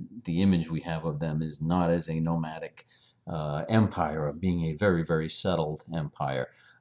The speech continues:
uh, that basically absorbs everything from the Byzantines, who are, like, about as bureaucratic as you could get. Okay, so Ala ad-Din is also credited with several major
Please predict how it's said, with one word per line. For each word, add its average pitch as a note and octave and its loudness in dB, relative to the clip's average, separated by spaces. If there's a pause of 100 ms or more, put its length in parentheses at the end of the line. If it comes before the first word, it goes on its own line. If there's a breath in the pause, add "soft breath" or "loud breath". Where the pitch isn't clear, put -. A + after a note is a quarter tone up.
uh, D2 -4
that D2 -6
basically D#2+ -2
absorbs D#2+ 0
everything D#2 -2
from D#2 -4
the C#2+ -4
Byzantines, F#2+ 4
who D2+ -2
are, C#2 -2
like, C#2+ -10 (480 soft breath)
about - -4
as - -6
bureaucratic F#2 -4
as - -8
you - -6
could - -8
get. - -2 (920 soft breath)
Okay, D#3+ 6
so B2 8
Ala C#3 6
ad-Din D3 6
is A2+ 2
also C#3+ 6
credited A#2+ 6
with G2 2
several D#3+ 6
major B2 4